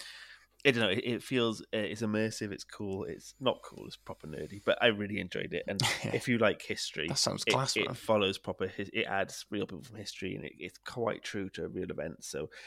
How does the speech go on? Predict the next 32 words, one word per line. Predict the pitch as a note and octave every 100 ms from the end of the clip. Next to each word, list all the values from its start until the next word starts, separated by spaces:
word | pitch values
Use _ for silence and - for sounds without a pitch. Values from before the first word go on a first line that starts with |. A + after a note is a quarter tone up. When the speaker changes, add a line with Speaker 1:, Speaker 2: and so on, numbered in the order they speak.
| -
Speaker 1:
it's | - A2
when | A2+ G#2
the |
King | F#2+ A2
of | G2+
England, | F#2 F2+ E2 C#2+
well, | G2+ G2
the, | G2 - -
the | A#2
Anglo-Saxon | G#2+ G#2 F#2+ - - G#2
king | - G2
died, | F2 F2 F2 - - - - - _
um, | - D#2+ D#2+ -
and | - E2+
then | E2+
it | E2+
came | - F#2
through | F2+ - -
to, | - E2+ - -
yeah, | G#2 - - - _ -
um, | - C#2+ F2 - _ -
Harold | - G#2 G#2+
Speaker 2:
So | - D#3
Speaker 1:
Godwinson. | G2 G2 D#3
Speaker 2:
do, |
do | F#2
you | D3+
want, | C3+ C3+ - _ _ _ _ _ -
do | D3+
you, |
like, | D3 C#3 -
um, | C#3 C3 C3 C3